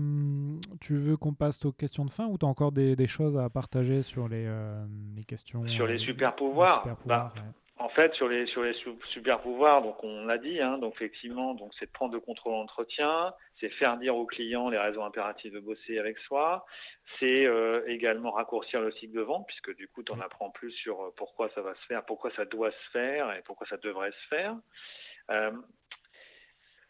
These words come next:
Speaker 2: ça permet encore, euh, plein d'autres choses, mais j'ai, j'ai envie de, j'ai envie de, avant qu'on,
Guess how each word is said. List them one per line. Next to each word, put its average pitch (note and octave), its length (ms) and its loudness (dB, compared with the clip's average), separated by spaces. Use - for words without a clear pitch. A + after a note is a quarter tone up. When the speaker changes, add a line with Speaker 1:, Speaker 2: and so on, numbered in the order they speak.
Speaker 2:
ça B2+ 120 10
permet C#3 280 6
encore, C#3 420 8
euh, A2+ 640 4
plein E3 200 0
d'autres D3+ 240 4
choses, F3+ 400 6
mais B2 560 -2
j'ai, C3+ 240 -4
j'ai B2+ 100 -4
envie C3 340 -2
de, B2 200 0
j'ai A#2+ 140 -4
envie B2 180 -6
de, B2 340 -6
avant B2+ 280 0
qu'on, A2+ 760 -16